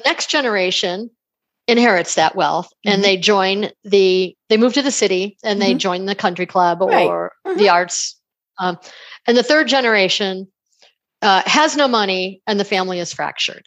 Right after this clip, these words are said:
Speaker 2: Right. Mm-hmm. 'Cause
Speaker 1: So
Speaker 2: it got
Speaker 1: that's
Speaker 2: spent. <laughs>
Speaker 1: Yes.
Speaker 2: Mm-hmm.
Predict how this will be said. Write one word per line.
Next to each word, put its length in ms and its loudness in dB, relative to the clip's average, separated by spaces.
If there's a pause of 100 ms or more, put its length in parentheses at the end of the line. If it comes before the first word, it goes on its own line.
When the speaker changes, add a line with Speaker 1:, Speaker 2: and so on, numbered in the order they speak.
(180)
Speaker 2:
Right. 320 0 (300)
Mm-hmm. 280 -4
'Cause 140 2
Speaker 1:
So 60 2
Speaker 2:
it 40 0
got 140 4
Speaker 1:
that's 120 -2
Speaker 2:
spent. 520 -2 (200)
<laughs> 220 -6
Speaker 1:
Yes. 800 0
Speaker 2:
Mm-hmm. 240 -6